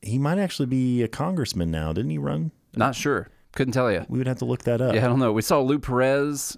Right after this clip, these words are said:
Speaker 2: also. Uh,
Speaker 1: Kennedy?
Speaker 2: Kennedy, Kennedy
Speaker 1: Kennedy?
Speaker 2: was there
Speaker 1: From
Speaker 2: from
Speaker 1: Fox Business?
Speaker 2: Yeah. Uh, she, uh,
Speaker 1: Her
Speaker 2: ho-
Speaker 1: speech was hilarious.
Speaker 2: Yeah. Hopefully she still has a job. I haven't looked,
Speaker 1: <laughs>
Speaker 2: but, uh,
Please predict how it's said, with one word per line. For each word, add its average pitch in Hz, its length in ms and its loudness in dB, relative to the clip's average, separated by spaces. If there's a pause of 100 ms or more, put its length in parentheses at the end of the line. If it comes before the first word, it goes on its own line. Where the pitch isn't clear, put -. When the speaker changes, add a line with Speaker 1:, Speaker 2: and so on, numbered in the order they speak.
(160)
Speaker 2:
also. 135 720 2
Uh, 98 340 2
Speaker 1:
Kennedy? - 80 -16
Speaker 2:
Kennedy, 160 400 4
Kennedy 175 160 -6
Speaker 1:
Kennedy? 165 360 2
Speaker 2:
was 160 160 -2
there 160 260 -2
Speaker 1:
From - 80 -12
Speaker 2:
from 123 180 2
Speaker 1:
Fox 110 240 2
Business? 131 460 -2
Speaker 2:
Yeah. 123 220 2 (440)
Uh, 98 220 4
she, 131 540 2 (400)
uh, 104 100 4
Speaker 1:
Her 165 140 8
Speaker 2:
ho- 147 60 8
Speaker 1:
speech 139 300 4
was 95 140 4
hilarious. 95 480 2
Speaker 2:
Yeah. 113 240 2
Hopefully 165 540 2
she 135 180 0
still 139 240 2
has 135 180 4
a 110 60 -2
job. 113 380 4
I 104 100 4
haven't 117 300 4
looked, 127 340 4
Speaker 1:
<laughs> 117 260 0
Speaker 2:
but, 107 220 4
uh, 98 220 4